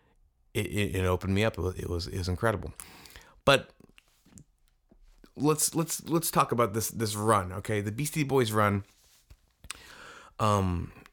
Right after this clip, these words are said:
late eighties, I think eighty-eight is when we have License to Ill, their, their debut. Oh, s-,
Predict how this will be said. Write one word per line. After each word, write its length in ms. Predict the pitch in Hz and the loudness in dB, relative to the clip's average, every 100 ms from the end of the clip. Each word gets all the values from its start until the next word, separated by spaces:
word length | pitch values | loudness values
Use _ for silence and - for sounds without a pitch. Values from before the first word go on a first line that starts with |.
| _ | _
late 300 | 123 131 135 | 0 0 2
eighties, 580 | 117 110 107 104 95 - - | 0 2 2 2 -2 -6 -8
I 60 | 104 | -8
think 140 | 104 - | -8 -6
eighty-eight 720 | 117 120 - 107 127 - - - - - - | -4 -4 -4 -4 -4 -6 -12 -16 -20 -18 -6
is 180 | 113 107 | -6 -2
when 160 | 107 | 0
we 100 | 104 107 | 0 0
have 100 | 104 | -2
License 260 | 107 107 | -2 -4
to 100 | 104 | -4
Ill, 220 | 104 110 113 - | -2 -2 -4 -4
their, 300 | 101 95 90 | -2 -2 -4
their 160 | 101 | -6
debut. 580 | 98 101 101 101 110 135 127 110 117 | 0 0 2 0 0 -2 -6 -6 -2
Oh, 80 | |
s-, 180 | 113 - | -2 -2